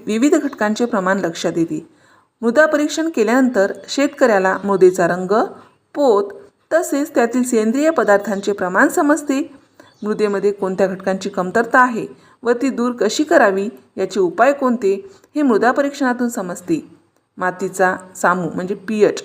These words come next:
आणि विद्युत वाहकता या दोन परीक्षणाचा शेतकऱ्याला खूप फायदा होतो. त्यानंतरचा प्रश्न आहे, ध्वनीच्या प्रसारणामध्ये हवेचे महत्त्व काय?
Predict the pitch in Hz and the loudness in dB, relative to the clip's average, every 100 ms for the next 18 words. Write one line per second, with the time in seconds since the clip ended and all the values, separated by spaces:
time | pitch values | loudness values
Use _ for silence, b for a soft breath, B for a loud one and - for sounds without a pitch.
0 | - 202 196 190 254 359 285 240 - 202 | -6 -4 -4 -4 -2 0 2 0 0 -2
1 | 202 208 202 196 247 320 330 226 226 208 | 0 0 -2 0 0 2 0 0 -2 -4
2 | 190 185 208 - 190 - 185 180 190 - | -4 -2 -4 -4 -6 -4 -4 -4 -4 -2
3 | 311 - - _ - - 165 165 175 165 | -4 -4 -20 _ -14 -8 -4 -4 -4 -10
4 | - - _ _ _ _ _ _ _ _ | -12 -12 _ _ _ _ _ _ _ _
5 | _ _ _ 196 185 190 190 185 190 190 | _ _ _ -8 -6 -6 -8 -6 -6 -8
6 | 220 208 233 247 254 - _ _ _ _ | -6 -8 -6 -8 -8 -18 _ _ _ _
7 | 202 247 247 294 294 311 302 - 208 202 | -2 2 2 2 2 0 0 0 0 4
8 | 269 294 302 269 - 202 208 - 202 226 | 4 4 4 2 2 0 0 -4 0 2
9 | 302 302 294 294 285 285 269 | 2 4 4 2 0 2 2